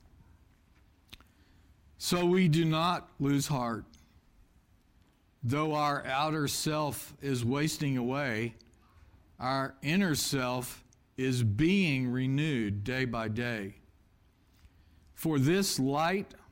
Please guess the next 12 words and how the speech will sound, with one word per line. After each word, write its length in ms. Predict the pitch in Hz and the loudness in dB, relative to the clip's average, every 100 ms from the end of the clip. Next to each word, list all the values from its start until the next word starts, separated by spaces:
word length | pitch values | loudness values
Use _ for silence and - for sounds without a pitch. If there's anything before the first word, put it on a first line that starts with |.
| - | -6
momentary 1120 | 123 143 165 175 175 170 175 175 175 175 - | -2 0 0 0 0 -2 0 0 0 0 -4
affliction 840 | 120 117 - 160 156 - 110 98 104 - - - - - - | -8 -6 -2 -2 -2 -2 -2 -4 -8 -16 -20 -20 -20 -20 -12
is 260 | - 131 127 | -4 -4 -4
preparing 880 | - 147 139 - - 208 214 165 131 | -4 -2 -2 -4 -4 0 0 0 -2
for 460 | - 196 220 208 | -4 -4 -2 -2
us 440 | 120 95 98 - - - _ _ _ - - - | -2 -6 -6 -8 -10 -18 _ _ _ -20 -20 -8
an 240 | 139 139 | -4 0
eternal 840 | 127 117 - - 208 214 185 131 123 | -2 -4 -6 -4 0 2 0 0 -2
weight 400 | 135 143 139 - | -2 -2 -4 -4
of 200 | 117 107 | -6 -2
glory 580 | 127 151 151 113 107 | -2 0 -2 0 -2
beyond 800 | 107 101 113 120 147 156 120 101 | -2 -2 0 0 0 -2 -4 -6